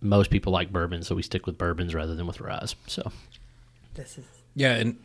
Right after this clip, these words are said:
Speaker 3: <clears throat> I was always a bourbon fan until I had Bullet Rye the first time,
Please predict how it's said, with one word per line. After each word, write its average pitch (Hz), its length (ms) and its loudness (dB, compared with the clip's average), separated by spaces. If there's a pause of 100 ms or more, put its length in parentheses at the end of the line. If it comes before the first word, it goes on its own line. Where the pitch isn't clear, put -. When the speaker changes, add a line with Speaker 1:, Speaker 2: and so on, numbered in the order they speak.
(200)
Speaker 3:
<clears throat> 127 240 -6
I 147 100 10
was 131 180 10
always 101 440 6 (180)
a 98 100 2
bourbon 92 480 6
fan 98 540 4 (120)
until 98 720 2
I 98 180 6
had 95 440 6
Bullet 101 320 6
Rye 95 380 6
the 92 120 2
first 98 320 2
time, 95 460 4